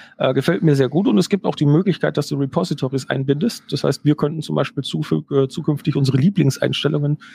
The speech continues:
äh, als Repository anbieten. Die kannst du dir Betaflight eintragen und dann kannst du zukünftig immer einfach nur die aktuellen Einstellungen, die du grad willst, anklicken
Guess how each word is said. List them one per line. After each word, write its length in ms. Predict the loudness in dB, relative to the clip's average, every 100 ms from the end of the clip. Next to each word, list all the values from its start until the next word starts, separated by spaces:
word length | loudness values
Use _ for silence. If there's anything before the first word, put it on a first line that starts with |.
| -20 -20 -18 -2
äh, 80 |
als 300 | 0 2 0
Repository 580 | 0 0 0 2 2 0
anbieten. 480 | 0 0 0 0 0 -4 -6
Die 60 |
kannst 200 | -4 -2
du 40 | 0
dir 140 | 0
Betaflight 580 | 0 0 0 0 -2 -6
eintragen 580 | -10 -8 -4 -2 0 0
und 120 | 0
dann 120 | 0
kannst 200 | 0 -2
du 60 | -4
zukünftig 440 | -2 -2 -2 -2
immer 160 | -2 -2
einfach 220 | 0 2
nur 240 | 4 2 0 _ _ _ _ _ _ 0
die 240 | 2 2
aktuellen 400 | 0 2 2 2
Einstellungen, 500 | 0 0 0 0 2
die 80 | 2
du 100 | 0
grad 260 | 0 -2
willst, 360 | 0 -2 -6 -18 _ _
anklicken 560 | -4 -2 0 0 2 0